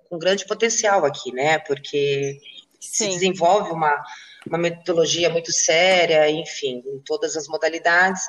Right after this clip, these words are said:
Speaker 1: E eu vi um potencial de uma galera aqui na época, e eu falei, "Vamos lá, vou, vamos juntar essa, esse, esse, essa, vamos fazer um grupo, e eu vou montar uma,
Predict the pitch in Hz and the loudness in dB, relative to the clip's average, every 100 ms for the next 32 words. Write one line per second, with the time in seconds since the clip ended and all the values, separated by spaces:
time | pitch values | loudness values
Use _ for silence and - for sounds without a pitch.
0 | - - - - 208 240 311 226 269 - | -12 -14 -16 -8 2 4 4 0 -6 -4
1 | - 180 - 175 165 156 156 165 160 151 | -2 -2 0 4 4 2 0 -2 -2 0
2 | 151 139 135 165 196 170 - 170 160 131 | 2 4 4 4 4 2 -2 -4 0 0
3 | 131 - 214 262 269 247 226 220 202 254 | 0 -4 -6 -2 0 -2 0 0 2 2
4 | 254 202 - - - - - _ _ 156 | 4 0 0 -8 -16 -20 -20 _ _ 0
5 | 196 208 202 190 175 202 208 196 175 196 | 2 4 4 2 2 -2 -2 -6 -4 2
6 | 208 226 240 196 185 180 - _ 196 196 | 4 4 4 2 0 -4 -8 _ -6 -4
7 | 190 - 180 170 - 165 165 165 165 160 | -4 -6 -6 -6 -6 -4 -4 -4 -6 -6
8 | _ - 160 180 160 165 160 170 240 320 | _ -8 -8 -6 -4 -4 -4 -2 0 0
9 | 311 - 294 - - - - - 220 240 | -2 -8 -14 -16 -20 -20 -20 -10 0 2
10 | 247 247 247 233 214 196 196 180 170 165 | 4 4 2 2 2 2 4 4 6 4